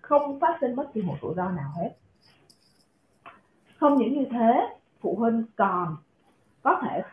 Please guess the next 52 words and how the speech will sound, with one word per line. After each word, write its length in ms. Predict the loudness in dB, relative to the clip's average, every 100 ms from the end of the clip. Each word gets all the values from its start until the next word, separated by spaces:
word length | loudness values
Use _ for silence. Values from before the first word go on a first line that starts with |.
| 6
tối 180 | 8 8
ưu 200 | 6 4
hóa 220 | 2 0
dòng 180 | 0 -2
tiền. 220 | -2 0 -2 -8 _ _ _ -2
Giống 140 | 0
như 80 | 0 -4
chị 100 | -6
nói 240 | -4 -2
đó, 220 | -2 -6 -6
mình 140 | -4 -2
có 120 | 0
một 200 | 0 -2
cục 180 | -4 -4 -4
tiền 280 | -2 -4 -4
thì 140 | -4
mình 300 | -2 -4 0
đâu 120 | 2
nhất 160 | 2 0
thiết 120 | -4 -4
mình 140 | -8 -8
phải 140 | -10
đóng, 260 | -8 -10 -12 _ -12
đóng 220 | -10 -4 2
hết. 200 | 2 2 -6 _ -6
Mình 140 | 0
có 140 | 0 0
thể 100 | -4
chia 220 | -4 0
ra 180 | 2 0
mình 140 | 0 -4
đóng 140 | -4
mỗi 160 | -6 -8
tháng, 260 | -10 -12 -12
như 80 | -10 -8
vậy 140 | -8
thì 80 | -8
cái 140 | -6 -6
dòng 120 | -6
tiền 160 | -6 -8
của 80 | -8
mình 140 | -8 -6
có 80 | -8 -8
thể 140 | -10 -10 -12
là 280 | -10 -10 -10
sử 80 | -8
dụng 200 | -6 -6
vào 120 | -10
những 140 | -12 -10
cái 100 | -8 -6
việc 200 | -8 -8
khác 240 | -10 -10